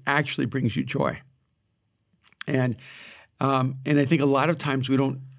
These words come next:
factor that in. Like, you just, you have more energy when you're doing something you care about.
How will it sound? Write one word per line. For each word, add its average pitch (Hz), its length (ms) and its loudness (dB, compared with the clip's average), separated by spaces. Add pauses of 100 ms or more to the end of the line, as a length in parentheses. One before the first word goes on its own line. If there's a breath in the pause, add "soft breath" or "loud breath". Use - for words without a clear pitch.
(520)
factor 160 580 0
that 156 180 2
in. 214 300 -2 (540 soft breath)
Like, 127 160 -2
you 185 80 8
just, 226 260 2 (100)
you 156 100 6
have 135 160 4
more 147 240 6
energy 139 580 2 (680)
when 143 160 4
you're 139 120 6
doing 143 280 6
something 131 500 0
you 127 100 2
care 117 200 0
about. 110 300 -6